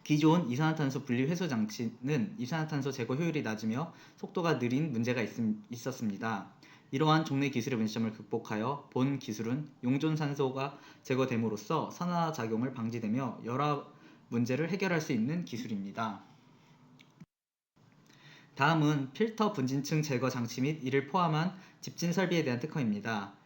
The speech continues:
기존 필터 분진층 제거 장치는 잦은 탈진 공정으로 필터의 수명이 단축되는 문제가 있었습니다. 이러한 종래 기술의 문제점을 극복하여 본 기술은 분진층 제거부가 액추에이터에 의해 분쇄함으로써 집진 필터에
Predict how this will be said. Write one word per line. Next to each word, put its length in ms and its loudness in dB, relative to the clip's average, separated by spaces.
기존 340 0
필터 320 -2
분진층 460 0
제거 240 0
장치는 560 -2
잦은 320 -4
탈진 360 -2
공정으로 640 0
필터의 320 0
수명이 320 -2
단축되는 480 0
문제가 300 0
있었습니다. 760 -4
이러한 300 4
종래 240 4
기술의 320 0
문제점을 360 2
극복하여 760 -4
본 220 2
기술은 500 0
분진층 440 0
제거부가 560 0
액추에이터에 600 0
의해 320 4
분쇄함으로써 840 -2
집진 320 -4
필터에 600 0